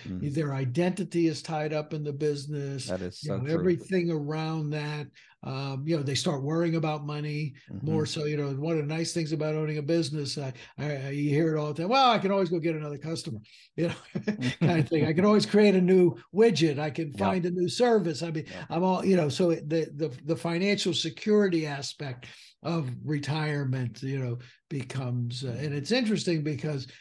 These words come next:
Speaker 2: you used to think there was a threshold, you know, uh, but I've been doing this long enough. I can tell everyone out there that people who make tens of millions of dollars still think,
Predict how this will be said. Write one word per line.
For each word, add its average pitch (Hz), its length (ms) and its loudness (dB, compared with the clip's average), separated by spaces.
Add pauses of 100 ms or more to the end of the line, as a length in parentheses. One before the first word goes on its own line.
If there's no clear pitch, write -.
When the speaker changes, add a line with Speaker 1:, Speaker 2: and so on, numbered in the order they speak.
(160)
Speaker 2:
you 160 80 2
used 208 180 4
to 180 80 2
think 170 320 0
there 160 100 0
was 143 200 -2
a 139 80 -6
threshold, 131 960 -4 (400)
you 147 160 -2
know, 127 440 -4
uh, 120 340 -4
but 127 320 -6 (640)
I've 151 140 -4
been 143 140 -2
doing 175 220 4
this 156 180 -2
long 156 240 -4
enough. 147 400 -6 (280)
I 139 160 -4
can 135 200 -6
tell 143 260 -4
everyone 151 720 0
out 147 300 -6
there 135 240 -4
that 127 220 -4 (340)
people 170 340 0
who 151 180 0
make 147 420 -4
tens 175 400 0
of 147 100 -2
millions 151 460 -2
of 131 100 -4
dollars 143 480 -6
still 131 220 -6
think, 127 420 -8